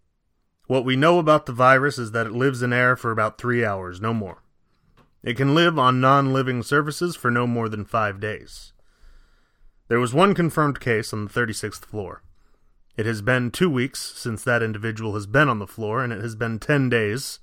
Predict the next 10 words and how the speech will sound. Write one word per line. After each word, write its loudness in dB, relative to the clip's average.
since -6
there -4
has -4
been -2
anyone 0
on -4
the -8
floor -6
at -2
all. -6